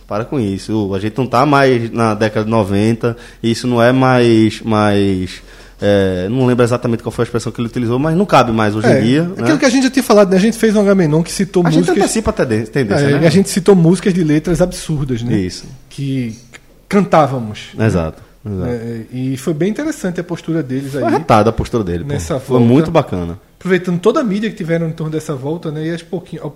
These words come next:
Speaker 2: aos pouquinhos as coisas
Speaker 1: Eu tava
Speaker 2: vão.
Speaker 1: curioso pra saber se eles iam, como é que eles iam abordar isso. Eu acho que eles fizeram da melhor forma possível,
Speaker 2: Exatamente.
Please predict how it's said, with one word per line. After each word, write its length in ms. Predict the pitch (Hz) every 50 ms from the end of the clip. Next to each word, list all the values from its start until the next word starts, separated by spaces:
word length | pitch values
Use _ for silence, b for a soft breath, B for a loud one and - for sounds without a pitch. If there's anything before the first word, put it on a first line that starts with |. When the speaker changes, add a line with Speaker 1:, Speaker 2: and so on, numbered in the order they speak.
| 156 -
Speaker 2:
aos 140 | 135 127 -
pouquinhos 420 | - - 185 170 - - 156 147
as 140 | 165 151 -
coisas 200 | - 151 196 240
Speaker 1:
Eu 40 | 175
tava 140 | 233 214 226
Speaker 2:
vão. 60 | 226 233
Speaker 1:
curioso 280 | 240 254 220 175 165
pra 80 | - 165
saber 280 | - 156 135 131 131
se 80 | 131 -
eles 160 | 135 131 120 120
iam, 240 | 127 127 127 123
como 180 | 127 143 143 143
é 40 | 151
que 100 | - 170
eles 140 | 156 156 151
iam 80 | 165
abordar 420 | 165 156 180 165 147 135 135 127 113
isso. 220 | 117 117 - 151
Eu 40 | 147
acho 80 | 143
que 60 | - 160
eles 100 | 156 -
fizeram 220 | - 151 151 147
da 120 | 147 160 170
melhor 340 | 190 226 226 160 180 240 247
forma 240 | - 220 208 208
possível, 440 | 202 - 208 - 233 185 165 143 156 160
Speaker 2:
Exatamente. 220 | - 202 185